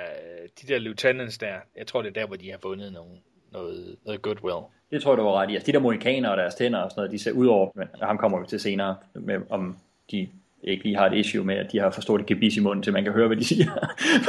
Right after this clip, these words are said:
Speaker 2: men, men, øh, de
Speaker 1: Ja, nogle af dem ser ud, som om de lige er kommet ud af, af den sidste Mad Max-film, ikke?
Speaker 2: Jo, jo, lige præcis.
Speaker 1: Ja.
Speaker 2: Lige præcis. Jo, øh.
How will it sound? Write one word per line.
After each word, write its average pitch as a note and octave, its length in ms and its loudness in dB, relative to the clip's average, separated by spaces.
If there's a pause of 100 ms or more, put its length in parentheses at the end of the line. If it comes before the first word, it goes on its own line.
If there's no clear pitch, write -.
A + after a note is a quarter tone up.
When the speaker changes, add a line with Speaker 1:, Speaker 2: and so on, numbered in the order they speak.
Speaker 2:
men, D3+ 1000 -2
men, A#2 100 2
øh, A#2 280 0 (480)
de A#2+ 80 -6 (220)
Speaker 1:
Ja, B2+ 220 4
nogle B2 300 2
af A#2+ 60 8
dem A#2+ 220 -6
ser - 180 -4
ud, A#2+ 80 -2
som A2 100 -6
om A#2 100 -6
de A2+ 120 -14
lige A#2 200 -6
er A#2 40 -4
kommet A2 280 -2
ud A2+ 160 -6
af, G2+ 600 -2 (560)
af C3 140 2
den A#2+ 120 -10
sidste A#2 580 2
Mad A2+ 260 4
Max-film, G#2+ 540 0
ikke? B2+ 120 6
Speaker 2:
Jo, A#2+ 120 4
jo, A2+ 40 2
lige A#2+ 160 0
præcis. A#2 400 -6 (160)
Speaker 1:
Ja. C3+ 80 -8 (540)
Speaker 2:
Lige D#3+ 160 -6
præcis. B2 440 -12 (1000)
Jo, A2 400 0
øh. G2+ 120 -2